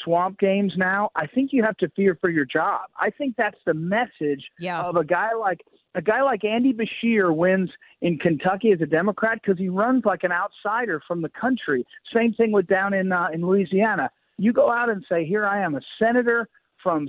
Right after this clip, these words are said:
Speaker 1: South Carolina, Lindsey Graham, who's gonna play swamp music." To
Speaker 2: Yeah.
Speaker 1: us. It's a disaster. And, and I,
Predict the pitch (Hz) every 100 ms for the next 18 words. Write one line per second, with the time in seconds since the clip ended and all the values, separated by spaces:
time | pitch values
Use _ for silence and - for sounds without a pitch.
0 | - 202 190 - - 226 214 202 175 151
1 | 147 151 185 180 196 185 185 160 143 170
2 | - 208 196 - 185 170 - 190 202 220
3 | 202 170 147 143 131 _ _ - - 180
4 | 143 151 202 202 240 214 180 180 214 285
5 | - 240 214 - 196 208 202 226